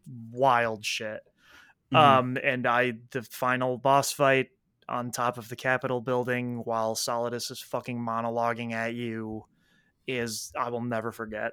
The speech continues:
Speaker 1: because it is the most wild bullshit of all time. People hate Raiden. I didn't mind him that much. I didn't care that you played as him. Uh, but yeah, it is a wild game, and I, that was such a huge leap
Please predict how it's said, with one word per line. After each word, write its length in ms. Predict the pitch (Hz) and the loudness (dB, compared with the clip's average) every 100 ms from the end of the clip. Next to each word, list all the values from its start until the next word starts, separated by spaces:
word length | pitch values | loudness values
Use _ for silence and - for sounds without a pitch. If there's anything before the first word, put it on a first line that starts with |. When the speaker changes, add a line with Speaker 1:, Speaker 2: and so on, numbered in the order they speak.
| _ | _
Speaker 1:
because 320 | 127 113 110 | -14 -10 -8
it 100 | 110 | -8
is 180 | 110 - - | -10 -12 -14
the 80 | 117 | -10
most 420 | 113 113 110 - | -4 -2 -2 -6
wild 460 | 110 110 110 110 110 | -4 -2 0 -2 -6
bullshit 380 | 110 110 - 117 | -8 -6 -6 -6
of 140 | 117 | -6
all 160 | 107 107 | -8 -8
time. 420 | 120 113 110 110 - - - _ | -6 -6 -6 -8 -12 -14 -20 _
People 260 | 143 143 139 | -6 0 0
hate 300 | 127 147 151 | 2 2 2
Raiden. 640 | 139 135 143 160 160 160 151 | 4 6 8 6 4 -2 -4
I 140 | 120 120 | -2 -2
didn't 260 | 123 123 | -4 -6
mind 260 | 127 127 127 | -2 -2 -2
him 120 | 131 | -2
that 180 | 131 135 | 2 2
much. 300 | 131 131 120 | 0 -4 -4
I 60 | 120 | -6
didn't 180 | 117 117 | -6 -8
care 220 | - 120 | -6 -6
that 120 | 113 | -6
you 80 | 120 | -10
played 240 | - 117 113 | -8 -6 -6
as 100 | 107 | -8
him. 300 | 113 113 110 _ | -6 -8 -10 _
Uh, 420 | - 117 120 127 _ _ _ _ _ _ _ - | -12 -12 -12 -16 _ _ _ _ _ _ _ 4
but 80 | |
yeah, 140 | 165 165 | 8 10
it 180 | 160 190 | 12 12
is 160 | 185 | 12
a 40 | 170 | 10
wild 360 | 160 147 135 | 10 10 8
game, 260 | 110 117 107 | 2 -6 -4
and 60 | 113 | -2
I, 220 | 117 117 - _ - - _ _ 76 _ _ _ _ - 139 _ | -2 -4 -10 _ -18 -18 _ _ -20 _ _ _ _ -20 -20 _
that 220 | - 151 151 | 6 6 6
was 120 | 135 | 0
such 340 | - 143 - | 2 2 0
a 20 | |
huge 800 | 127 - - - 160 160 156 143 | -6 -12 -12 -2 0 2 0 0
leap 420 | 143 123 131 143 | 0 0 -2 -4